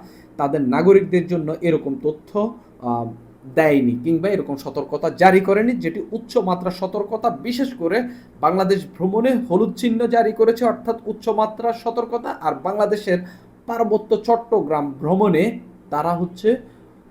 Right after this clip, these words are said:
আরও বেশি সতর্কতা জারি করেছে, একেবারে সেখানে যাওয়াই নিষিদ্ধ করেছে। রাঙামাটি, বান্দরবন, খাগড়াছড়ি, এই তিন পার্বত্য চট্টগ্রামের যে তিন উপজেলা, এই, এই তিন জেলা, এই তিন জেলায়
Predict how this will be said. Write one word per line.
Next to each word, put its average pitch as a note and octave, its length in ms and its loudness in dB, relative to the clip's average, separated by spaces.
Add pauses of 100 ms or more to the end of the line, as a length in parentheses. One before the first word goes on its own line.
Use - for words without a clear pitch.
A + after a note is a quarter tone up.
(400)
আরও A3 280 2
বেশি G3+ 300 4
সতর্কতা F3+ 480 -2
জারি E3+ 240 0
করেছে, G3+ 340 -2
একেবারে F#3+ 640 -2
সেখানে F3 340 -4
যাওয়াই E3+ 340 2
নিষিদ্ধ C#3 340 -4
করেছে। B2 420 -4 (280)
রাঙামাটি, D3+ 680 -2
বান্দরবন, D3+ 580 -4
খাগড়াছড়ি, C#3 540 -2 (120)
এই D3 300 -4
তিন G3 260 0
পার্বত্য C#3+ 380 -8
চট্টগ্রামের D3+ 640 -8
যে D#3 200 -6
তিন E3 120 -2
উপজেলা, F#3+ 520 -2 (280)
এই, F3+ 120 4
এই E3+ 300 0
তিন F#3+ 240 0
জেলা, F#3+ 260 6 (100)
এই F3+ 140 6
তিন D#3+ 220 -4
জেলায় G#3 340 2